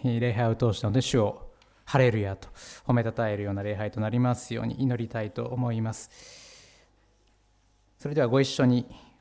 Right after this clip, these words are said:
お祈りをいたしましょう。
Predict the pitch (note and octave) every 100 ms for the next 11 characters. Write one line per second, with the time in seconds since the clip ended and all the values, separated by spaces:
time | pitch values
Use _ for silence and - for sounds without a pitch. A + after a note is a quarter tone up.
0 | - C3 B2+ A#2 A#2 A2+ A#2 A#2+ - B2
1 | A#2+ - B2+ - - - _ _ _ _
2 | _ _ -